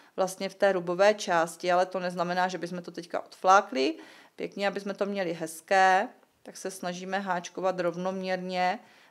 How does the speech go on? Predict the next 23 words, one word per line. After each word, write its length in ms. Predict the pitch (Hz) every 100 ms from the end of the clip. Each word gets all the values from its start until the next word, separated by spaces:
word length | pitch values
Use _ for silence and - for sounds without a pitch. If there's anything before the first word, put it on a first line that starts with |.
| -
volně, 760 | 165 180 170 170 170 156 170 -
krátké 540 | 208 190 185 - 185
sloupky 480 | 185 175 175 170 175
za 140 | 175
tady 220 | 165 165 165
tu, 320 | - 156 - - _ _ _
pro-, 160 | 175 170
nebo 180 | 165
do 80 | 170
té 160 | 170 175
propichované 720 | 165 - 165 170 170 165 156
části. 680 | - 156 147 156 - 175 - _ _ - _ -
Takže 260 | 196 269
zkuste 640 | 320 - 170 - 196 262
a 80 | -
my 120 | 220
se 120 | 220 -
potkáme 480 | 226 - 233 233
ještě 300 | 233 240 -
na 140 | 185 160
konci 380 | - 208 214 254
téhleté 500 | 240 254 247 214 160
řady 560 | 170 160 156 180 233